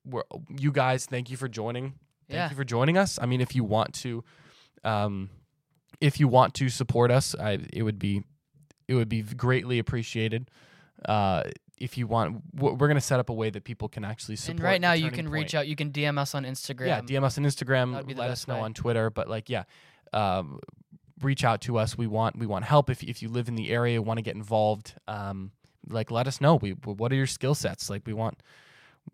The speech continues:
Speaker 1: we're, we're
Speaker 2: We're
Speaker 1: bringing,
Speaker 2: ready.
Speaker 1: we're
Speaker 2: We're
Speaker 1: bringing
Speaker 2: ready.
Speaker 1: change.
Speaker 2: We're,
Speaker 1: We're
Speaker 2: we're
Speaker 1: ready.
Speaker 2: on the move. We know, like, at the end of the day, we talk about all these things and things are crazy.
Speaker 1: Yeah.
Speaker 2: But at the end of the day, we're in, at the end of the day, we're in a spiritual battle.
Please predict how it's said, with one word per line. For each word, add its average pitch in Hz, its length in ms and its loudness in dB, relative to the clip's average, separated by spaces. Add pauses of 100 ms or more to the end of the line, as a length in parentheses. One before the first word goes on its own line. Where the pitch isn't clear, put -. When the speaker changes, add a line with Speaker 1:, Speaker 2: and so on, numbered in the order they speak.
(140)
Speaker 1:
we're, 117 120 -4 (260)
we're 120 140 2
Speaker 2:
We're 151 100 -4
Speaker 1:
bringing, 151 40 2
Speaker 2:
ready. 160 320 0
Speaker 1:
we're 127 80 -2
Speaker 2:
We're 180 100 0
Speaker 1:
bringing 180 40 2
Speaker 2:
ready. 202 180 4
Speaker 1:
change. 165 100 2
Speaker 2:
We're, 165 160 2
Speaker 1:
We're 139 80 0
Speaker 2:
we're 120 60 -4
Speaker 1:
ready. 160 140 6
Speaker 2:
on 190 60 0
the 196 60 -4
move. 185 280 -2
We 165 120 -2
know, 185 380 4
like, 165 320 2
at 156 120 -2
the 180 60 -2
end 190 100 0
of 170 60 -4
the 175 80 -2
day, 151 400 6 (200)
we 156 80 -8
talk 156 200 0
about 147 160 0
all 139 80 2
these 135 180 -6
things 127 300 -8
and 123 240 -8 (480)
things 143 200 -2
are 151 60 0
crazy. 117 440 -10 (120)
Speaker 1:
Yeah. 95 120 -10 (220)
Speaker 2:
But 160 120 -2
at 165 80 -2
the 175 80 -6
end 185 120 -2
of 160 60 -6
the 160 60 -4
day, 156 100 2
we're 151 300 2
in, 156 280 -4 (480)
at - 100 -20
the 139 120 -10
end 180 140 0
of 202 100 -2
the 190 100 -2
day, 131 360 -2 (120)
we're 143 120 -4
in 139 160 -2
a 131 60 -2
spiritual 147 640 -4
battle. 123 400 -6